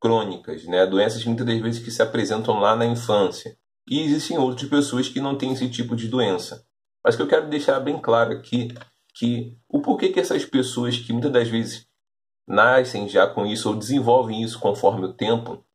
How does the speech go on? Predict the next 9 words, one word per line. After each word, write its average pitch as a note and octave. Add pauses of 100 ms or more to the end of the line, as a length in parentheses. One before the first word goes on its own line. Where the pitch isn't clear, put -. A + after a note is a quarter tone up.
essas -
pessoas, B2+
elas A#2+
têm B2
muito -
mais D3
garra A2+
e A#2
determinação A2